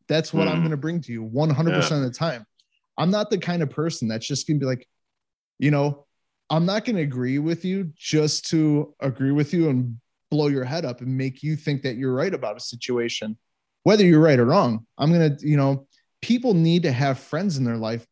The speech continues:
Speaker 1: that's gonna be, that they're gonna be brutally honest, because
Speaker 2: Right.
Speaker 1: that helps, that helps keep that closeness, I think, because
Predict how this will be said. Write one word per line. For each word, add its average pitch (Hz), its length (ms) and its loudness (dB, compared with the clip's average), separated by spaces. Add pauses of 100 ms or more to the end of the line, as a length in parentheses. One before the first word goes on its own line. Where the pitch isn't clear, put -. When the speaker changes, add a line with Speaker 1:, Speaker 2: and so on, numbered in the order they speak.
Speaker 1:
that's 139 300 0
gonna 165 180 4
be, 147 440 2 (720)
that 156 220 0
they're 170 160 2
gonna 185 180 2
be 160 140 0
brutally 139 480 -2
honest, 135 460 -10
because 147 460 -2
Speaker 2:
Right. 90 220 0
Speaker 1:
that 165 160 -2
helps, 175 420 -2 (840)
that 175 160 2
helps 180 340 -2 (300)
keep 233 360 -2
that 160 220 -2
closeness, 147 640 -2
I 185 80 0
think, 220 340 -4
because 156 560 -2